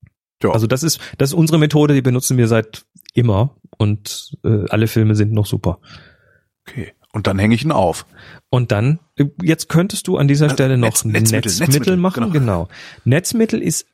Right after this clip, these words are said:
Speaker 2: eigentlich sowas wie Spüli, also
Speaker 1: Ich wollte grad
Speaker 2: Tenside.
Speaker 1: sagen, das ist so eine Seifenlauge einfach nur, ne? So.
Speaker 2: Das sind,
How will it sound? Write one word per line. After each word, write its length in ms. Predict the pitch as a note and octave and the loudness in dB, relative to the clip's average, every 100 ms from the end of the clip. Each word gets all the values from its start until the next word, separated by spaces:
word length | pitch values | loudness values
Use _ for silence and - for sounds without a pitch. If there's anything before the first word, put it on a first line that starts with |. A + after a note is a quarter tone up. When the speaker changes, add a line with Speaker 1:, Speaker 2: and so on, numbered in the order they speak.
| - | -6
Speaker 2:
eigentlich 480 | A#2+ F#3 A#3+ G#3 - | -2 0 0 -2 0
sowas 260 | D#3 D#3+ | -2 0
wie 80 | B2+ | -2
Spüli, 540 | - - G#2+ A#2 A3+ | -6 -4 0 0 0
also 140 | C3+ A#2 | 0 0
Speaker 1:
Ich 40 | |
wollte 120 | - G#2+ | 2 0
grad 80 | |
Speaker 2:
Tenside. 120 | G#2 F#3+ | 2 2
Speaker 1:
sagen, 100 | F#3 | 2
das 80 | A#3+ | 0
ist 40 | |
so 40 | G#2+ | -2
eine 80 | |
Seifenlauge 680 | F#2 G#2+ G3+ G#2 F#2+ F2+ F#2+ | -2 0 0 -2 -2 -2 -4
einfach 260 | G2 G2 G#2 | -6 -6 -6
nur, 160 | G2 G2 | -6 -8
ne? 140 | G3 | -8
So. 200 | - G2 | -10 -8
Speaker 2:
Das 200 | C3+ B2 | -4 0
sind, 180 | E3 | 0